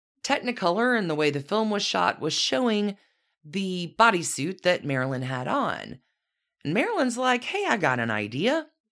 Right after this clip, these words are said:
Let's go ahead and film this, invite the press, because this is me trying.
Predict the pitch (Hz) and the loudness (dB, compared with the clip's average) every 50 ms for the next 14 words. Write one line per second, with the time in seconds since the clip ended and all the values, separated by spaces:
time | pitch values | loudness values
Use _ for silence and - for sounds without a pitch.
0 | _ _ _ _ _ _ _ _ _ _ _ _ - 220 294 285 - - 294 285 | _ _ _ _ _ _ _ _ _ _ _ _ 0 0 0 0 0 -2 0 2
1 | 269 240 240 175 151 147 147 - - 277 262 254 247 254 254 247 - - 156 156 | 2 2 2 0 0 -4 0 0 0 2 2 2 2 2 2 0 0 -2 -4 -2
2 | 160 196 214 214 196 - - 135 - - - 233 226 196 170 180 185 - - - | 0 2 2 2 0 -2 -4 -8 -6 -2 0 2 2 2 2 0 -2 -6 -12 -16
3 | 165 - 180 160 165 185 190 165 - - - _ _ _ - - - - - 120 | -8 -2 2 2 2 2 0 -2 -6 -12 -16 _ _ _ -20 -14 -12 -8 -8 -6
4 | 120 131 170 185 185 185 190 185 - 254 302 311 - 226 214 214 214 214 208 | -6 -6 -6 -4 -4 -4 -4 -4 -4 -4 -2 -2 -2 -2 -2 -2 -2 -4 -4